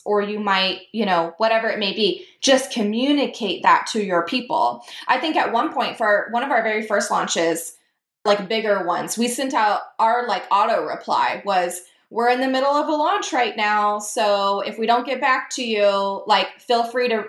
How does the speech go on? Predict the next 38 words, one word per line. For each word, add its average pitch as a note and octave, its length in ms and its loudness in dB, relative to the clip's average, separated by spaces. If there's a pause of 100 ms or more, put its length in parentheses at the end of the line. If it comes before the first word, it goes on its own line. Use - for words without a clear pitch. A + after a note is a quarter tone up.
(220)
email A#3 300 0
us A3+ 220 -2
again G3+ 600 0
because G3+ 320 -2
we G3+ 120 -2
might F#3+ 180 0
have G3+ 160 0
missed F#4+ 320 -2
it, F#3 300 0 (440)
but - 200 4 (160)
thanks A3 260 0
for A#3 100 -6
your G#3+ 220 0
grace G3 380 -2
during F#3 260 0
this F#3 220 -4
time, F3+ 440 0
and E3 220 -4
we'll F3+ 220 2
be F3+ 140 0
officially F#3 460 -2
back F3 280 2
in F3+ 60 -2
the E3+ 60 -2
office - 600 0
on E3+ 260 4
this - 240 -2
day," - 300 0
or D3+ 160 0
whatever, - 540 -2 (720)
which G#3 180 -2
I G3 80 4
think F#3+ 180 -2
was F3 140 -6
super F3+ 240 -2
helpful. - 440 0
So B3 160 -2
just A#3 280 -2